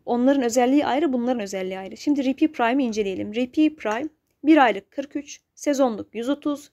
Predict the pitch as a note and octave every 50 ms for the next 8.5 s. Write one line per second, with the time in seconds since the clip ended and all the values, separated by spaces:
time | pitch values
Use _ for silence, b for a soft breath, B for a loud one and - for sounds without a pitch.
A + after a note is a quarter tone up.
0 | _ - D4 D#4+ D4+ C4 A#3+ - - - - D4 A3+ G#3+ - - - - - G#3+
1 | G3+ - _ - F#3+ F#3 F#3+ G3+ A3+ C#4+ D#4+ - _ _ _ _ _ _ - b
2 | b b b b b b b b b b b - - F4+ E4+ D#4+ E4+ F4 D#4+ -
3 | - _ - - E4 E4 E4 D#4+ D#4 B3+ - - - C4 D4+ E4 D#4+ - _ _
4 | _ _ _ _ _ _ _ - A#3 C4 C4 D#4 F4 E4+ D#4 C4+ B3+ A#3 A#3+ C4
5 | D#4 C4 B3+ A#3+ A3+ A3+ - A3+ G#3+ G3+ G#3+ G#3+ G#3+ A3 A#3 A3+ G#3+ B3 E4 E4
6 | - - C#4+ C4+ C4+ B3 A3 G3+ G#3 G3 G3 G3+ B3 C4+ - - F4+ F4 E4+ D#4+
7 | D#4+ D#4+ - D#4 C4+ C#4 B3+ A3 A#3+ A3+ G#3+ A#3+ A3+ A3 B3+ C#4+ D#4+ D#4 - _
8 | - C4+ A3+ G3+ F#3 F3+ F#3 A3 C#4+ E4